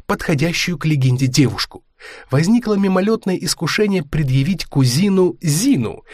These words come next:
с которой дурачились в зоопарке у таблички «Лев азиатский не кормить».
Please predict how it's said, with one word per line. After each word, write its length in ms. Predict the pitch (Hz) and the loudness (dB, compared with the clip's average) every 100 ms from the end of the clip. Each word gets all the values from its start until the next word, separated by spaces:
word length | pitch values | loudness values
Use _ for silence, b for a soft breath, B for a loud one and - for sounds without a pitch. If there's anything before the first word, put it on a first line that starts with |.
| B | B
с 100 | - | -4
которой 380 | - 120 120 110 | -4 0 0 2
дурачились 540 | 113 123 120 120 113 | 0 0 0 -4 -6
в 40 | 107 | -4
зоопарке 600 | 110 104 - 190 - - | -2 -2 0 -2 -2 -6
у 120 | 135 | -4
таблички 640 | 110 107 135 131 - 123 B - | -4 -2 -2 -2 -4 -6 B 0
«Лев 380 | 120 127 113 - | 2 2 0 -4
азиатский 640 | 123 107 113 147 - - | -4 -2 -2 -2 -4 -6
не 140 | 110 113 | -6 -4
кормить». 560 | 147 143 113 - - | -2 -2 -4 -8 -16